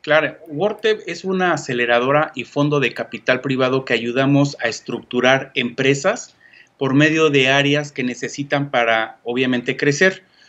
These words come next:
Nosotros lo que hacemos es ayudarlas a impulsar y si estas empresas llegan a requerir capital para expandir sus operaciones y no les tienen, nosotros también les invertimos.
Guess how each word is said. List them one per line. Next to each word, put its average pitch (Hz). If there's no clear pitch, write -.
Nosotros 165
lo 180
que 185
hacemos 170
es 156
ayudarlas 147
a -
impulsar 147
y 143
si 147
estas 165
empresas 151
llegan 147
a 147
requerir 135
capital 139
para 120
expandir 123
sus 151
operaciones 127
y 127
no 131
les 147
tienen, 156
nosotros 135
también 113
les 117
invertimos. 143